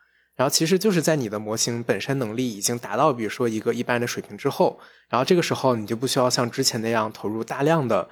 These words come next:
这个人工的成本，你只需要用少量的人，然后这个去给它进行一些关键的这种，不管是纠错呀，还是一些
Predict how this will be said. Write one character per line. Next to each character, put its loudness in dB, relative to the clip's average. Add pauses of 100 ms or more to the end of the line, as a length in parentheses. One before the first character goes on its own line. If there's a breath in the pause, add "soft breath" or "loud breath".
(220 soft breath)
这 -6
个 2
人 -4
工 -4
的 -2
成 -8
本， -8
你 -8
只 -2
需 -2
要 6
用 2
少 0
量 2
的 4
人， 2 (340 soft breath)
然 -2
后 2
这 0
个 2
去 0
给 2
它 -4
进 -2
行 0
一 -4
些 0
关 2
键 2
的 2
这 -4
种， -2
不 -6
管 2
是 -12
纠 2
错 2
呀， 2
还 -6
是 -4
一 -2
些 0